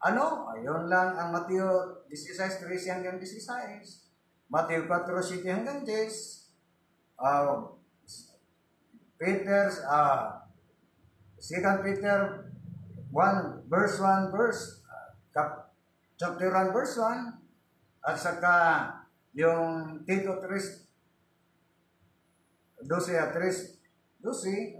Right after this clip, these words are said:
yun ba to? Yun lang aking ginamit.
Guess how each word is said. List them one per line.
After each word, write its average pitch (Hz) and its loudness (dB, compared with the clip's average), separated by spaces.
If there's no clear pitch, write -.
yun 196 -8
ba 208 -8
to? 226 -10
Yun 302 -2
lang 277 0
aking 247 -6
ginamit. 233 -2